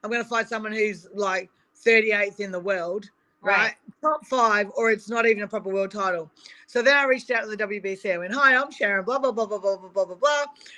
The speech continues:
Speaker 1: Help me get a fight. I want a fight. I will even make it happen over here in Australia. I'll find a promoter to put it on, blah, blah, blah, blah." Uh, and literally, they handpicked Marcella Acuna,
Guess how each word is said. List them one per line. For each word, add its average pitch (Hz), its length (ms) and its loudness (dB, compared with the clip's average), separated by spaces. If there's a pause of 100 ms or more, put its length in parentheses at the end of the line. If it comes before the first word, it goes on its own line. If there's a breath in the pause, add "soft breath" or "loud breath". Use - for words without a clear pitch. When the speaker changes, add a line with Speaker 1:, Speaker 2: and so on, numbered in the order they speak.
(360 loud breath)
Speaker 1:
Help 262 380 6
me 262 140 2
get 226 160 4
a 220 40 0
fight. 196 360 -2
I 196 120 0
want 226 240 -2
a 240 40 -8
fight. 196 440 -2
I 170 120 -6
will 185 160 0
even 196 240 -4
make 185 200 -8
it 185 120 -16
happen 208 240 -6
over 190 140 -2
here 190 160 -4
in 175 60 -16
Australia. 240 540 2
I'll 180 200 -6
find 180 240 -8
a 165 40 -20
promoter 196 320 -4
to 180 100 -18
put 185 180 -16
it 196 100 -16
on, 262 400 -2
blah, 208 120 -4
blah, 175 120 -6
blah, - 160 -20
blah." 262 340 4 (1120 soft breath)
Uh, 208 280 4
and 220 140 2
literally, 233 760 2 (280 soft breath)
they 220 380 6
handpicked 202 880 -4
Marcella 185 680 0
Acuna, 165 500 -8